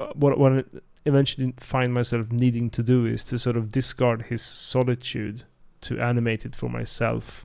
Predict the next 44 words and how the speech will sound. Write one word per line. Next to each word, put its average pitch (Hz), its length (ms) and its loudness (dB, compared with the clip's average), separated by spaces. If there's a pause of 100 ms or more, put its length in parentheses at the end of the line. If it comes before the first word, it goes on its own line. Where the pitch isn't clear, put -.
(120)
But 127 180 2
then 131 180 8
I 127 80 8
also 120 600 4
fall 123 300 6
to - 120 -4
the 117 120 2
fatigue 123 600 2
of 117 180 0
the 113 100 -4
day, 120 480 0
and 117 500 -2 (180)
for - 140 -4
some 127 220 2
reason 120 320 -2
I 117 160 -2
think 120 380 -4
that 117 120 -4
Solitude 123 540 -2
has 104 180 -4
flying, 131 560 -2
because, - 500 -6
I - 40 -4
mean, 117 120 -2
it 107 140 -6
should, 117 340 -4
right? 120 200 -2
It - 360 -16
looks 120 220 -6
like 120 160 -6
it - 80 -6
has 110 240 -4
in 120 60 -6
the - 80 -6
picture. - 440 -4 (140)
So 123 220 0
I 120 80 6
attack 131 420 4
with 117 160 -4
my 113 120 -4
Solitude 117 640 -4
into 120 580 -4
his 117 200 -10
Thalia, 135 460 2